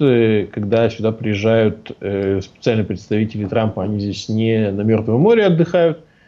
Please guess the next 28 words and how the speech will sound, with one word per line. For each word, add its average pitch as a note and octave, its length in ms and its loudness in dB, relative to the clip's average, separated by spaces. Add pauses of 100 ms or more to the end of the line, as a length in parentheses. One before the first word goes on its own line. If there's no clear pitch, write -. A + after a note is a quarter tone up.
(320)
И A#2 80 -4
это D3 240 2
абсолютно A2+ 460 -4
понятно. E3+ 440 -2
Недаром B2 460 -2
Трамп, A#2 400 -2 (140)
э, G2 520 -6
в, G2 600 -2 (100)
на G2+ 160 -4
с-, - 140 -8
на A2+ 280 2
своей A#2+ 300 4
недавней A2+ 380 4
встрече A2+ 520 0
с, - 240 -10
э, G2 760 -2
Натаньягу A2 480 2
в G#2 80 2
Организации A2 480 0
Объединённых E3+ 320 0
Наций B3 340 2 (680)
тоже E3+ 280 4
посвятил C3 500 -4
публичную A#2+ 580 -2
часть B2+ 300 2
своего A2 160 -2
выступления, D3+ 960 0
э, A2+ 720 -2